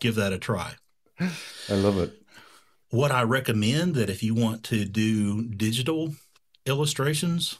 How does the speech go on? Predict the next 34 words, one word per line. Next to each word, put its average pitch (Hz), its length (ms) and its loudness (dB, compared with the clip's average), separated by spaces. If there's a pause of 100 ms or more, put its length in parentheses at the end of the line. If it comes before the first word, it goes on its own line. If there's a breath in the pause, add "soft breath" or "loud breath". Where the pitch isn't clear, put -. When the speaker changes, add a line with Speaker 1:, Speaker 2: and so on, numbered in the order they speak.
(120)
Speaker 1:
is 110 520 0 (160)
one 110 200 0
of 107 120 0
the 98 560 0
later 107 520 0 (200)
iPads. 139 880 -2 (240)
The 104 120 -2
newer 120 460 2
Apple 113 300 0
iPads 110 800 -2
support 117 560 0
the 95 280 -6
Apple 107 320 -6
Pencil, 135 440 0
which 101 220 -2
is 90 240 -6
fantastic 104 800 -2
for - 180 -2
drawing. 127 540 0 (640 loud breath)
And 113 340 2
there's 107 220 2
an 110 180 0
app 147 500 -2
called 101 520 -2
Sketches 139 500 0
Pro. 101 540 -2 (240)
I 101 100 -4
think 170 260 -2
it - 100 -8
costs 123 340 -2
something 120 260 -2
like 101 220 -4
six - 340 0
dollars. 123 640 -2